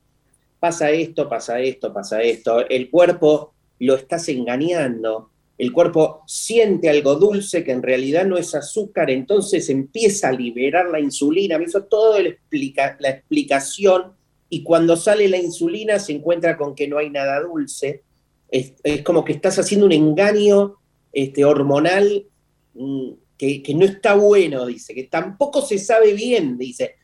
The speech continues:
No es que está todo estudiado, pero no está bueno seguro. Y por otro lado, no está bueno hidratarse a base de todo eso. ¿Qué pasa? Se puede utilizar.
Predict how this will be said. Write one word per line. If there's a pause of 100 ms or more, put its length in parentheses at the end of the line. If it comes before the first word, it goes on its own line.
(120)
No
es
que
está
todo
estudiado,
pero
no
está
bueno
seguro. (840)
Y
por
otro
lado, (180)
no
está
bueno
hidratarse
a
base
de
todo
eso.
¿Qué
pasa?
Se
puede
utilizar.